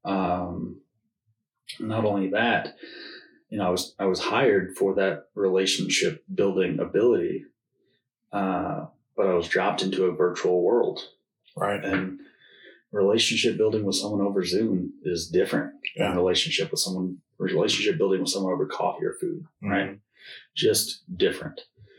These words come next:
Speaker 1: Uh, and it was something that I had no background in, uh, no background in at all. Um, stepping into, uh, a world of,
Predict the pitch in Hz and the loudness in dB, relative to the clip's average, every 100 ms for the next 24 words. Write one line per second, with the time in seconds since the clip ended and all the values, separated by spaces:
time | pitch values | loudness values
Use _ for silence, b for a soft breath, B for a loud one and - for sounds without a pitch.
0 | b b - 98 90 95 95 85 - 104 | b b -4 -2 -2 -2 -2 0 0 0
1 | - 92 85 90 90 87 85 - _ _ | -2 -4 -2 0 0 0 -4 -16 _ _
2 | _ _ _ - 107 123 92 - 82 - | _ _ _ 0 2 4 2 0 -4 -6
3 | - - - - _ _ _ - 95 92 | -6 -6 -10 -16 _ _ _ -6 -4 -4
4 | 87 92 113 104 104 104 101 101 98 87 | -6 -2 0 2 0 -2 -2 -2 -2 0
5 | 90 98 107 107 - - - 92 87 - | 2 2 2 -2 -8 -14 -6 -4 -4 -4
6 | - - - _ _ _ _ _ - - | -6 -8 -12 _ _ _ _ _ -6 0
7 | 104 101 101 98 101 101 98 98 95 95 | 2 2 2 2 0 0 0 2 0 -2
8 | - - 95 90 95 - 78 - _ _ | -4 -6 -4 -2 -2 -4 -8 -16 _ _
9 | _ _ 90 98 104 101 95 | _ _ -2 2 2 2 0